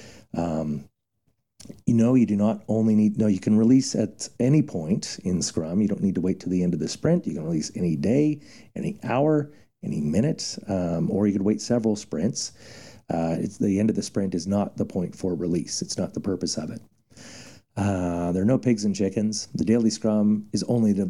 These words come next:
the development team, um, again, as I already mentioned. So you don't bring other people to it, and there are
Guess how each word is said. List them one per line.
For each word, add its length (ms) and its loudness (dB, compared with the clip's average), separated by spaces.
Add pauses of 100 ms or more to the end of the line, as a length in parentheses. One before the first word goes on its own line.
the 100 -4
development 460 -2
team, 440 0 (220)
um, 540 -2
again, 300 0
as 100 -6
I 40 -2
already 160 0
mentioned. 520 -2 (360)
So 120 -4
you 120 2
don't 120 2
bring 180 4
other 140 2
people 320 2
to 220 2
it, 80 -2
and 340 -4
there 100 0
are 160 -4